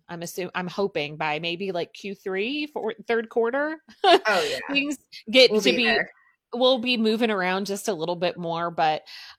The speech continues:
Speaker 1: I respect you so much for what you've built and who you are. And the more so the reason why you did it, it speaks to me in s-, so many volumes because I am such a supporter of it,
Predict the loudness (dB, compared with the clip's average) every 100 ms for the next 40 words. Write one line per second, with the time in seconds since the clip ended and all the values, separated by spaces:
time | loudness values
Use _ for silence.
0 | 0 2 4 2 0 0 -4 -6 -6 -6
1 | -6 -6 -6 -4 -4 -4 -6 -6 -6 -6
2 | -6 -6 -6 -6 -4 -4 -4 -6 -6 -8
3 | -8 -4 0 2 0 0 -4 -6 -6 -2
4 | -2 -2 -4 -4 -2 -4 -4 -6 -6 -4
5 | -2 0 -2 -4 -6 -2 0 0 -4 _
6 | -20 -20 -8 2 4 2 _ -12 -10 -8
7 | -6 -6 -6 -6 -4 -2 0 0 -2 -4
8 | -2 -6 -8 _ _ _ -16 -12 -12 -14
9 | -10 -4 -2 -2 -4 -4 -4 -4 -4 -6
10 | -10 -14 -10 -2 -2 0 -2 -4 -4 -6
11 | -6 -6 -8 -10 -8 -8 -6 -4 -4 -4
12 | -6